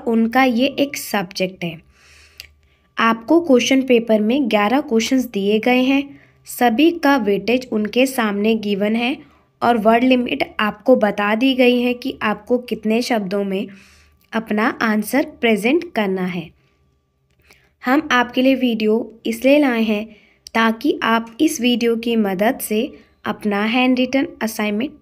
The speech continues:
बना पाएँ। हैंड रिटन असाइनमेंट बनाते समय आप इस वीडियो का स्क्रीनशॉट ले सकते हैं या वीडियो को पॉज कर कर भी लिख सकते हैं। इस असाइनमेंट को बनाते समय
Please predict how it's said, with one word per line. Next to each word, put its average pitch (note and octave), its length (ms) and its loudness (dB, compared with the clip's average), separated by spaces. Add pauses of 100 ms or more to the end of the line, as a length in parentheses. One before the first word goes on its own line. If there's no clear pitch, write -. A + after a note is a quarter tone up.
बना G#3 320 -2
पाएँ। F#3 260 -12 (480)
हैंड G#3+ 260 2
रिटन C4 380 4
असाइनमेंट A3 540 0
बनाते G3+ 480 0
समय A3 400 -2 (760)
आप A#3+ 340 0
इस A#3+ 180 -2
वीडियो A3 320 4
का A#3 220 0
स्क्रीनशॉट G#3 640 -2
ले F#3+ 180 0
सकते B3+ 440 0
हैं B3 200 -4 (480)
या C#4 160 4
वीडियो G3+ 440 2
को C4 220 2
पॉज G#3 320 0
कर G3+ 180 -2
कर G3 220 -4
भी F#3 200 -2
लिख - 240 0
सकते F#3 420 -8
हैं। F3+ 220 -8 (920)
इस D4 240 2
असाइनमेंट B3+ 560 2
को B3+ 140 2
बनाते G#3+ 500 0
समय G#3+ 460 -4